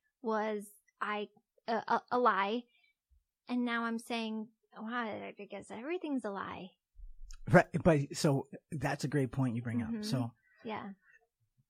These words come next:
Speaker 2: so when examining new ideas, you also see how impactful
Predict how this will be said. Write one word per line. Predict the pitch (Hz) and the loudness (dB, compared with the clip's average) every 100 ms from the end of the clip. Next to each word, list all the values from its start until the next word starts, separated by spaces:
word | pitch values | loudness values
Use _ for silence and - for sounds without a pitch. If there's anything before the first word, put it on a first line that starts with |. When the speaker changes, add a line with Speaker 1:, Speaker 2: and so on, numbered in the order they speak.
| _ - | _ -6
Speaker 2:
so | - 147 | 2 4
when | 131 131 165 | 4 4 4
examining | 202 170 117 131 139 160 160 147 131 | 4 4 2 4 4 6 6 6 6
new | 131 127 | 4 4
ideas, | 123 120 165 185 123 131 | 2 0 4 4 4 2
you | 135 | 4
also | 139 143 185 - 156 | 6 6 6 4 2
see | 139 - - 190 156 123 139 143 - _ _ _ | 2 -2 0 2 4 4 2 -2 -6 _ _ _
how | - - 170 170 147 | -4 0 4 6 6
impactful | 131 - 170 175 - 143 | 4 2 2 0 0 2